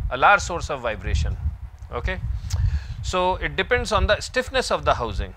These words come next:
So, L W housing is equal to L W in minus a number known as transmission loss.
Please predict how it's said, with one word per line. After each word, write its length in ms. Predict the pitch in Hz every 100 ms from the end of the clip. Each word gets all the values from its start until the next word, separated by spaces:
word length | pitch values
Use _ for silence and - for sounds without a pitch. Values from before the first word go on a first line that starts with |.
| - - - - - - - - - - -
So, 240 | 170 165 151
L 240 | 185 233
W 560 | 170 131 117 110 110 - - - - - - - - - - - - - - - - - - - -
housing 420 | 151 170 127 90 - - - - - - - - - - - - - - - - - - - - - - - - - - - - - - -
is 180 | 123
equal 280 | 147 143 113 113
to 160 | 127 127 120
L 420 | 143 156 156 - -
W 460 | 113 113 113 - -
in 400 | 143 180 196 - - - - - - - - - - -
minus 680 | 135 160 202 202 202 - - - - - - - - -
a 80 | 127
number 460 | 139 170 190 190 185
known 280 | 160 151 165
as 200 | 196 -
transmission 720 | 165 180 - 208 - 185 123
loss. 420 | 110 90 -